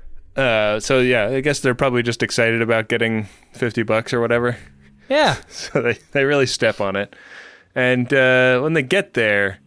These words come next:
Speaker 1: they find that the station does not appear to be under attack in any way. Kirk is on the, uh, is on the radio with Mister Lurie, who, uh, issued the distress call.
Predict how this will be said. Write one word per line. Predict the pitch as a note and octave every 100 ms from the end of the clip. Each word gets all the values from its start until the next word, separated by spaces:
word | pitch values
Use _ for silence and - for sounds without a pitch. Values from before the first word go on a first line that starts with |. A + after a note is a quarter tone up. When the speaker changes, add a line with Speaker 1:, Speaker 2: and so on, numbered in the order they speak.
| _
Speaker 1:
they | D3+ B2
find | B2 C#3+ B2+ A#2+ A2
that | A#2 A2+ G#2+
the | - A#2 A2
station | G#2+ - C#3+ C3 B2+ A2+
does | A2
not | A#2+ B2
appear | A2+ - A#2+
to | A2 A2+
be | A2+ A2
under | A2 G#2+
attack | G2+ - C#3 C3+ - - -
in | D3 C3
any | B2+
way. | B2 B2 A#2+ A#2+ A#2 - _ _ _ _
Kirk | - C3+
is | B2 A#2
on | A#2 A2+
the, | A2 A2
uh, | A2 A2+ A#2
is | B2+ A#2+
on | A#2+
the | A2
radio | A2+ A2+ A2+ A2 G#2+
with | G#2 -
Mister | A2+ A2 G#2+
Lurie, | F#2+ G#2 B2+ A#2 G2+ F#2+ G2+ A2 _ _ _ _
who, | - G#2+ G#2
uh, | G2+ G2 G#2 C3+
issued | C3+ - A2+ G#2
the | G#2+ G2+ F#2+ - _ _
distress | - A2 A#2 G#2 -
call. | - G#2 F#2 F#2+ G2